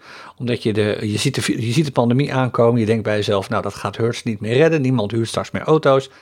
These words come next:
die prijs gaat kelderen. Ik leen nu aandelen, daar betaal ik een klein beetje rente over, eh, want ik ga ervan uit dat de prijs keldert." En de prijs keldert ook, dus jij verkoopt die aandelen weer, je verkoopt die aandelen, dat is het eerste wat je doet, je leent ze, je verkoopt ze meteen,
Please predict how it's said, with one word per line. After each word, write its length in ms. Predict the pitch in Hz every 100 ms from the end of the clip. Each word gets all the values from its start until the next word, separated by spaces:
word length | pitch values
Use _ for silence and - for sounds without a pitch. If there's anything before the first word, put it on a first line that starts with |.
| _ -
die 100 | 127
prijs 300 | 143 123 -
gaat 240 | - -
kelderen. 480 | - 175 170 151 156 - _ _
Ik 180 | - 135
leen 340 | 151 196 196
nu 140 | 143 135
aandelen, 580 | 175 180 175 175 180 185 -
daar 240 | - 127
betaal 240 | 131 147 135
ik 60 |
een 80 | 123
klein 240 | 147 147
beetje 280 | 131 120 127
rente 280 | 131 160 -
over, 360 | 147 139 143 139 - - - -
eh, 100 | 131
want 140 | 147
ik 60 | 147
ga 100 | 175
ervan 180 | 143 160
uit 100 | 160
dat 100 | 131
de 60 |
prijs 280 | 127 123 123
keldert." 480 | - 139 151 147 -
En 380 | - 156 156 147
de 80 | 143
prijs 280 | 123 113 -
keldert 340 | 151 156 156
ook, 200 | 147 147 -
dus 180 | 147
jij 180 | - 139
verkoopt 420 | 135 - 208 190
die 120 | 165 156
aandelen 360 | 143 131 117
weer, 180 | 117 127
je 120 | 135
verkoopt 300 | 147 208 208
die 100 | 143
aandelen, 280 | 127 151 170
dat 100 | 151
is 40 |
het 100 | -
eerste 160 | 151 -
wat 80 | 113
je 60 |
doet, 200 | 117 190
je 80 | 120
leent 300 | 127 151 185
ze, 140 | - 180
je 80 |
verkoopt 380 | - 127 190 196
ze 100 | -
meteen, 400 | 120 120 117 180